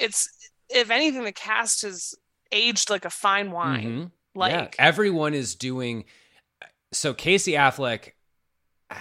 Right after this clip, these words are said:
Speaker 2: has he? This, this is, like, gross to say. Has he overcome the allegations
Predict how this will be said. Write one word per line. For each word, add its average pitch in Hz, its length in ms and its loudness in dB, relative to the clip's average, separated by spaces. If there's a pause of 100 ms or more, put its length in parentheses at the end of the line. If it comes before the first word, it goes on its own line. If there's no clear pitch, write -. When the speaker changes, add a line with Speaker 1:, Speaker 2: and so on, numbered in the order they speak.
(400)
Speaker 2:
has 131 440 -8
he? 113 480 -10 (360)
This, - 240 -10
this 110 300 -14
is, 113 120 -10
like, 120 140 -10
gross 101 260 -10
to 101 60 -12
say. 113 160 -10
Has 104 160 -8
he 117 160 -8
overcome 123 880 -6
the 113 160 -8
allegations 113 960 -8